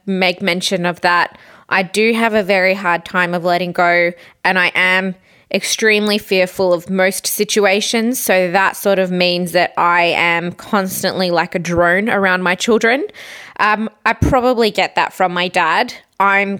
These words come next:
currently thirty-two, going on to thirty-three. And to this day, my dad will jump into the pool at any holiday that we go to to make sure that the level is safe for me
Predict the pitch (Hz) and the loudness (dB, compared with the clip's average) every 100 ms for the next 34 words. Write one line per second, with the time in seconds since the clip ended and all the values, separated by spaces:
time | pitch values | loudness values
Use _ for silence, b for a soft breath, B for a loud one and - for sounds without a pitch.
0 | - - 208 190 180 185 175 - 185 180 | -10 -4 0 0 -2 -4 -6 0 0 0
1 | 185 - 190 185 196 180 170 170 180 190 | -6 -4 -2 0 0 -2 -2 -4 -4 -4
2 | - 180 175 - 180 180 175 175 B B | -2 -2 -2 -4 -2 0 -2 -6 B B
3 | B - - 190 190 196 - - - 240 | B -8 -2 0 0 -2 -8 -6 -2 -2
4 | 220 208 196 - 190 180 185 185 _ 185 | 0 -2 -4 -2 2 2 0 -6 _ -4
5 | 196 196 190 175 170 170 - _ - 196 | 0 0 2 0 2 0 -4 _ -8 0
6 | 208 196 170 190 202 - 214 - 202 202 | 2 2 2 0 0 -2 -2 -2 -2 -2
7 | - 202 185 185 - 185 - 196 214 214 | -2 0 2 0 0 -2 0 0 0 0
8 | 202 196 185 175 160 185 185 180 185 180 | 2 2 2 2 0 0 0 0 0 -4
9 | 208 180 180 180 - 190 185 175 185 - | -4 -2 -2 -2 0 2 2 2 0 0
10 | - 190 190 180 175 196 - 180 - - | 0 0 2 2 2 0 0 -4 -4 0
11 | 185 214 247 247 254 285 | 0 0 -2 2 0 0